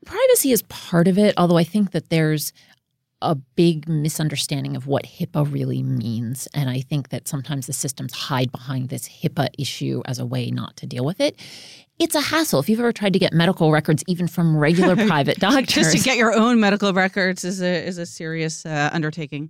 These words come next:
Speaker 1: Exactly. So to get it from somebody who has no fixed address, who maybe doesn't know exactly where he's been treated,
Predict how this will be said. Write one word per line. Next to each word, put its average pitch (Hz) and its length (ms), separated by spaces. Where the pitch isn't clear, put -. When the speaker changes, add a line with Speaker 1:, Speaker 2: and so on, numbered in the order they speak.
Speaker 1:
Exactly. 254 480
So 240 160
to 233 160
get 269 280
it 330 140
from 247 160
somebody 202 440
who 196 400
has 214 280
no 220 100
fixed - 380
address, 143 680
who 175 440
maybe 196 420
doesn't 170 400
know 160 480
exactly 151 480
where 143 120
he's 135 180
been 139 160
treated, 135 640